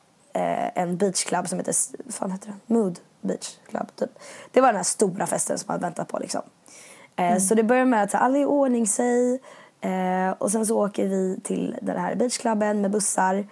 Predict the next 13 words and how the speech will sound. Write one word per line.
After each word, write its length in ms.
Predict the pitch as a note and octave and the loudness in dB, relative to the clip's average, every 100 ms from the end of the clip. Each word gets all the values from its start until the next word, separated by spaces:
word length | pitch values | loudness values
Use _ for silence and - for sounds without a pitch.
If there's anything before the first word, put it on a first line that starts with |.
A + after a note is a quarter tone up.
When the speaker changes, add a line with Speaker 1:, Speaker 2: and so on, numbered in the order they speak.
| - - - - | -14 -18 -18 -6
Speaker 1:
och 120 | G3 | -2
tar 200 | F3+ F3+ | 0 0
så 120 | F3 | 0
här 80 | - | -2
en 140 | - | 0
drink 440 | G#3+ E4+ E4+ D#4+ B3+ | 0 2 0 0 0
och 80 | A3 | 0
sen 120 | A3+ | 0
så 100 | G3+ | 0
ska 100 | F#3+ | 0
vi 60 | |
sätta 380 | F#3 A#3+ A#3 - | 0 0 2 2
oss. 240 | A3+ - | 2 0